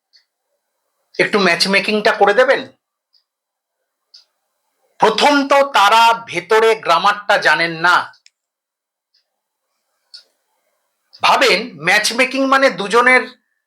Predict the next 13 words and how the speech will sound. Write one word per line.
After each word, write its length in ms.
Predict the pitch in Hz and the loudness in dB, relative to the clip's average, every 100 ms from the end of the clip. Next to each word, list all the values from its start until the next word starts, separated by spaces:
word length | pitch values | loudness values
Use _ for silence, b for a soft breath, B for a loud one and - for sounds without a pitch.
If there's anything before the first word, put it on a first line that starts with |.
| _ - | _ -2
বার্থ 260 | 170 202 | -2 0
ডিটেলস 400 | 196 220 240 233 | -2 0 0 -2
দিয়ে 200 | 175 214 | -2 0
দেয়া 260 | 226 254 247 | 2 4 2
হলো, 360 | 262 294 214 | 2 2 0
সফটওয়্যারে 680 | 139 - 196 190 233 226 226 | -2 -2 -2 0 0 2 0
গুলে 300 | 180 196 220 | -2 -2 0
বেরিয়ে 380 | 208 208 240 269 | 2 0 2 2
এলো 400 | 277 233 - - _ _ _ - | 2 0 -2 -10 _ _ _ -2
তৈরি 320 | 190 220 254 | 0 2 2
হয়ে। 400 | 254 285 170 - _ _ _ _ _ _ _ - | 2 2 0 -6 _ _ _ _ _ _ _ -8
সেটা 260 | 208 247 | -2 0
কিরকম? 600 | 247 254 262 269 269 - | 0 0 2 2 -2 -4